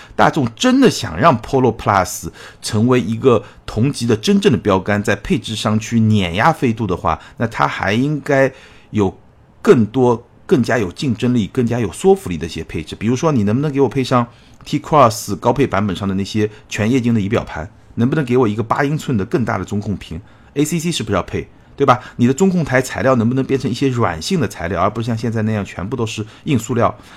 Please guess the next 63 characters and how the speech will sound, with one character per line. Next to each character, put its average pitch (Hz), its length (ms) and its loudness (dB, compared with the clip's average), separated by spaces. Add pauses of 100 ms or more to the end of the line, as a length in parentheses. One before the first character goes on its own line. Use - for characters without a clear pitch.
(300)
能 139 140 2
不 170 40 0
能 180 80 2
给 151 120 0
我 143 100 4
一 139 60 2
个 147 80 6
软 101 280 4
质 180 140 -2
的 120 80 0
方 101 180 -2
向 101 160 -2
盘， 78 240 -10 (400)
或 139 140 2
者 113 100 0
说 123 140 2
后 151 180 2
轮 110 160 4
给 113 120 0
我 101 100 4
一 98 60 -2
个 101 80 0
盘 85 200 -6
刹， 98 300 0 (180)
给 110 120 -2
我 107 100 2
一 104 60 0
个 - 80 -2
L 107 240 2
E 117 80 0
D 113 80 -8
的 104 80 -4
车 104 180 -4
灯？ 92 240 -4 (640)
如 135 140 0
果 131 120 4
真 170 200 0
的 170 80 2
能 123 100 2
把 - 160 -6
这 - 140 -4
些 185 200 -2
配 98 160 -6
置 85 80 -8
都 87 120 -4
配 98 120 -6
上 80 160 -8
去， - 160 -10 (120)
那 147 80 4
我 95 100 2
觉 98 220 0
得 120 80 4
我 95 160 0
是 - 120 -2
能 98 120 0
够 98 160 2
认 107 200 4 (280)
Polo 104 200 2
Plus 95 540 2
比 82 160 -8
飞 101 220 -2
度 92 180 -4
会 90 260 -4